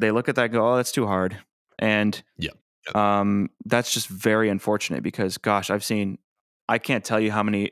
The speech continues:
Speaker 1: just so many talented, talented producers, especially in electronic music, um, because most of these guys are wearing headpho-, guys and gals wearing headphones, and they're geeking out, and they,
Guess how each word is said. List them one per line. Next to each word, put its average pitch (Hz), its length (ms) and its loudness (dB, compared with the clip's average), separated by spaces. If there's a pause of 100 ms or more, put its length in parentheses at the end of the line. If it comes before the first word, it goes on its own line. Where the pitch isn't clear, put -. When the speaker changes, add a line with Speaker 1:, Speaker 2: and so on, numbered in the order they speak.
(100)
Speaker 1:
just - 180 -2
so 123 520 0
many 113 280 -2
talented, 113 760 0
talented 117 500 -2
producers, 107 640 -2 (540)
especially 139 540 2
in 107 40 2
electronic 104 540 0
music, 90 400 -4 (300)
um, 98 180 0
because 98 420 -2
most 139 240 2
of 147 60 -2
these 117 140 0
guys 113 260 2
are 113 100 2
wearing 110 240 0
headpho-, 110 380 0
guys 120 260 2
and 120 160 2
gals 107 280 0
wearing 117 160 2
headphones, 110 480 0
and 95 80 -2
they're 95 100 -4
geeking 110 400 -2
out, 107 200 2
and 107 100 -2
they, 104 160 -2